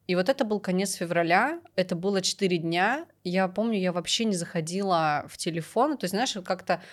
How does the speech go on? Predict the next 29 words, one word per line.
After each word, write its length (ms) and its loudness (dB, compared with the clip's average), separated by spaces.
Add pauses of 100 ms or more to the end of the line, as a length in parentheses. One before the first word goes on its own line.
(140)
я 120 6
прям 200 0
абстрагировалась, 800 0
потому 180 -2
что 120 -6
у 20 -2
нас 100 -4
с 60 -8
утра 200 2
до 100 -4
вечера 300 -2
был 160 -2
тренинг. 500 -4 (1120)
И 40 2
я 120 8
прям 200 4
говорю, 220 4
у 40 4
меня 140 4
аж 140 -2
мурашки. 560 4
И 160 -2
это 180 2
реально 300 6
было 260 2
ощущение, 760 0
типа, 380 -4
да 220 0
ну. 300 -4